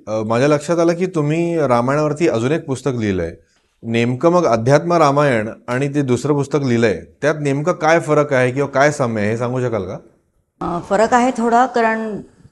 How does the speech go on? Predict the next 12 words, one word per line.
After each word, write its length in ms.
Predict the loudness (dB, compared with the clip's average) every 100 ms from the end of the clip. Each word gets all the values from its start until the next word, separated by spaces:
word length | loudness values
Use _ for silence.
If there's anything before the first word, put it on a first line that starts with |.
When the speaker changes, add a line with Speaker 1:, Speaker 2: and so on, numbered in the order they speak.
| 0
Speaker 2:
ते 140 | 2
जे 80 | 2
प-, 120 | 0
अ, 680 | 0 0 -2 -2 -2 -2 -4 -8 -18 -20 -18 -4
ग्रंथ 300 | 0 2 2
लिहिलेला 420 | 0 0 2 2 0
आहे 100 | -2
तो 220 | 0 2
वाल्मिकी 420 | 4 2 0 2
रामायणावरती 580 | 2 2 2 0 0 0
बेस 300 | 0 -2
आहे. 100 | -6